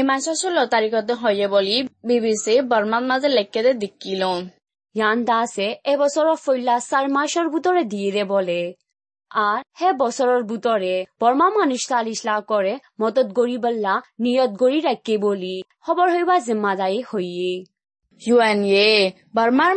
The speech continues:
Speaker 1: মানুষ ষাট লাখর ওয়াররে মদত গরিবল্লা। ডলার আষ্ট হাজার লাখর ওয়াররে মদত ইতিয়া ভাইবল্লা আশা করলেও মদত ইতিয়া ডলার তিনশো লাখর ওয়ারে ফাইয়ে দেহেতাল্লা বেদেশ অকলরে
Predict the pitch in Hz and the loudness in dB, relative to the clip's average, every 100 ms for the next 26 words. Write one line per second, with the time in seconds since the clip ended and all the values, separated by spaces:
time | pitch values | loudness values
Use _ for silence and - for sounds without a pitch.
0 | 339 208 196 202 294 - _ - 330 349 | 2 2 0 0 -2 -4 _ -2 0 2
1 | 285 214 233 233 214 208 196 185 180 185 | 0 2 0 4 4 6 4 4 4 4
2 | 262 320 _ - 220 208 202 - 196 196 | 2 0 _ -2 0 2 0 2 2 2
3 | 208 202 202 196 196 196 196 _ _ 208 | 2 2 2 2 0 -2 -10 _ _ 0
4 | 214 220 240 214 226 262 262 254 262 262 | 2 4 4 2 2 0 -2 -2 -2 0
5 | 285 294 302 294 311 320 262 220 202 190 | 2 2 2 0 0 2 4 6 4 4
6 | 185 190 233 311 247 240 247 247 226 226 | 4 4 2 2 0 2 0 0 -2 0
7 | 208 220 202 196 190 208 247 233 240 240 | 0 0 2 2 2 2 2 2 0 0
8 | 226 226 220 208 208 202 196 - _ 214 | 0 0 2 4 4 4 0 -6 _ -2
9 | 220 214 202 196 214 196 190 208 302 - | 0 0 -2 -4 -2 -2 0 0 0 0
10 | 220 202 214 202 214 277 - 269 262 302 | 2 2 2 2 2 0 -2 -2 -2 -2
11 | 311 311 320 277 226 208 196 190 208 220 | -2 0 0 4 4 6 4 4 2 0
12 | 226 208 214 220 214 214 214 202 185 233 | 0 0 2 0 0 0 0 2 2 2
13 | 330 _ _ 247 254 247 247 - 285 - | -2 _ _ 2 4 4 0 -2 -4 0
14 | 294 302 | 2 4